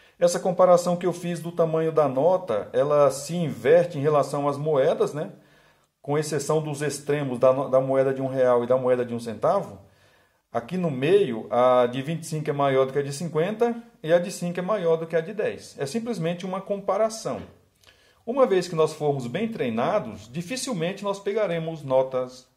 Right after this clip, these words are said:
falsas. Eu volto a, eu volto a pedir a todos os participantes do canal, se isso acontecer com vocês, não devolvam com a mesma moeda.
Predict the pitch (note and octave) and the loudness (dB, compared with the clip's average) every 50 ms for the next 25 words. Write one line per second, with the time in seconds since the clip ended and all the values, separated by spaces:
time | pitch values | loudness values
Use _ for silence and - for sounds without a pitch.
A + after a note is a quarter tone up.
0 | _ _ _ _ - G2 F2 F2 - - - - _ - - - - _ _ _ | _ _ _ _ -4 -4 -4 -4 -8 -12 -20 -20 _ -20 -20 -20 -20 _ _ _
1 | _ _ _ _ _ _ _ _ _ _ _ _ _ _ _ _ _ _ _ _ | _ _ _ _ _ _ _ _ _ _ _ _ _ _ _ _ _ _ _ _
2 | _ _ _ _ _ _ _ _ _ _ - C3 B2 C#3 D3 D3+ D3 D#3+ C#3 - | _ _ _ _ _ _ _ _ _ _ -2 0 4 4 4 4 4 2 2 0
3 | - D#3 C3 - B2+ C#3 D#3 D#3 D#3 D3+ - D#3+ D3 A#2+ A#2 C#3 C#3+ C#3 C3 - | -2 -4 0 4 4 4 6 6 4 2 0 -2 -10 -10 -6 -2 0 0 0 0
4 | D3+ C#3+ C#3 - - C#3+ C3+ C3+ - - A#2+ - C#3+ C#3+ C#3 C#3 - - - C3+ | -2 -4 -4 -4 -2 -2 -2 -2 -4 -10 -8 -6 -4 -4 -4 -6 -10 -6 -4 -2
5 | A#2+ B2+ C3 C3 C3 C3 - D3 C#3+ - C3+ C3 C#3 C3+ C3 C#3 C3 C3 - C#3 | 0 2 4 4 2 2 -2 -8 -8 -6 -6 -6 -4 -6 -6 -6 -6 -6 -8 -10
6 | C3+ B2 C3 B2+ C3 C3 - - C3 C3 B2+ A#2+ A2+ B2+ C#3 D#3 C#3+ C#3 C3 G#2 | -10 -10 -8 -6 -6 -6 -6 -4 -6 -4 -4 -6 -6 -6 -6 -4 -4 -2 -4 -4
7 | A2 B2+ C#3+ C#3 B2 B2 A#2+ - C3 A#2+ B2+ B2+ B2 A#2 B2 A#2 A#2 G#2+ G#2+ G#2+ | -2 -2 -2 -2 -4 -4 -4 -2 -2 -2 -2 -4 -6 -6 -6 -6 -6 -4 -2 -2
8 | A2+ B2+ D3 F3 E3+ G3 G3+ | 0 0 0 -2 -4 -6 -12